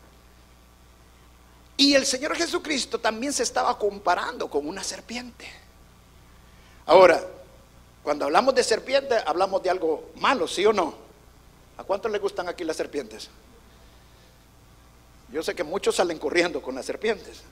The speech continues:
o salimos corriendo. Pero la serpiente no lo vemos como algo bueno. Si yo le digo una ser-, que usted es una serpiente como medio, en, en medio de las hierbas, ya no le caigo bien,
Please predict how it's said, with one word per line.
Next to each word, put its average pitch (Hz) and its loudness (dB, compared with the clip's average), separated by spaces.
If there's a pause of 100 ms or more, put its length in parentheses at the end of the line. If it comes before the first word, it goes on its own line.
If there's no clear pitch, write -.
(180)
o 147 -8
salimos 160 -2
corriendo. 180 -2 (1700)
Pero 226 8
la 220 8
serpiente 285 0
no 226 0
lo 240 4
vemos 226 -2
como 190 -2
algo 180 -2
bueno. 269 2 (1120)
Si - -4
yo 208 6
le 254 6
digo 285 0
una 262 2
ser-, 240 2
que 214 0
usted 240 2
es 233 4
una 262 0
serpiente 247 2
como 185 -6
medio, 226 0
en, 180 -6
en 165 -8
medio 220 6
de 220 4
las 180 2 (120)
hierbas, 247 2
ya 240 4
no 214 -2
le 185 -2
caigo 170 0
bien, 226 -4